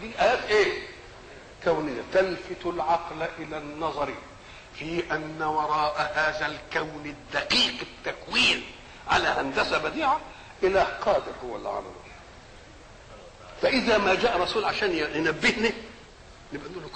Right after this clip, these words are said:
"كتر خيرك، ده الحكاية دي كانت شغلاني. الحكاية دي كانت إيه؟ كانت شغلاني أوي". إحنا ضربنا مثل قلنا: "هب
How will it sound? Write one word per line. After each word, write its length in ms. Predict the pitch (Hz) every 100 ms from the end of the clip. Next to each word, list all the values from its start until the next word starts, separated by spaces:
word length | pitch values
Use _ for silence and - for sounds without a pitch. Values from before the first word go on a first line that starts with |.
| 151
"كتر 140 | - 135
خيرك، 280 | 196 180 135
ده 60 | 135
الحكاية 280 | - - 160
دي 80 |
كانت 160 | 160 -
شغلاني. 500 | - 127 151 165 - - - - - - - - - - - - -
الحكاية 240 | - - 156
دي 100 | 147
كانت 220 | 151 -
إيه؟ 220 | 165 170 165 - - - - -
كانت 140 | - - 160
شغلاني 260 | - 196 - -
أوي". 80 | 117 - - - -
إحنا 120 | 151
ضربنا 380 | 151 180 233 196
مثل 340 | 240 - 269 - - - -
قلنا: 300 | 165 170
"هب 60 | 165